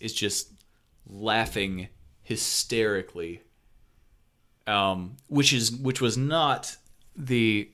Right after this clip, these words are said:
which was not the inten-, which was not Tommy's intention. He viewed this as, like, a serious, like, drama, basically, but just hi-, between his acting the, just how shitty the production was.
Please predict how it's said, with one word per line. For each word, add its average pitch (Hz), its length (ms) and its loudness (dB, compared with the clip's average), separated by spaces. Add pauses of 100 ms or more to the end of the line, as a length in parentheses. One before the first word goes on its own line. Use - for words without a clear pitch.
(120)
which 135 200 0
was 123 120 0
not 135 180 2
the 113 180 -4
inten-, 117 300 -12
which 127 200 -6
was 120 120 -4
not 123 180 -6
Tommy's 104 340 -8
intention. 90 500 -14 (160)
He 170 160 0
viewed 156 240 -2
this 135 180 2
as, 123 120 -2
like, 117 140 0
a 101 60 -2
serious, 135 920 2 (580)
like, 82 180 -8 (360)
drama, 113 520 -4
basically, 135 720 -2 (760)
but - 400 -2
just - 580 0
hi-, - 280 -16 (200)
between 143 340 -4
his 147 180 0
acting 135 640 -2 (560)
the, 113 440 -4 (140)
just 120 280 -2
how 113 260 -4
shitty 123 540 2
the 110 80 -2
production 110 720 -2
was. 110 600 -2